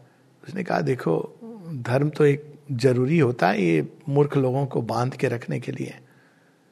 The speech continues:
दलाई लामा so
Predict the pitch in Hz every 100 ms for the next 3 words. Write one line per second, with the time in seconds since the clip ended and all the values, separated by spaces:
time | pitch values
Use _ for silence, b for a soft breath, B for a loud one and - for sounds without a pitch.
0 | _ _ _ _ _ _ _ _ 110 107
1 | 135 147 127 147 196 226 - - - -
2 | 180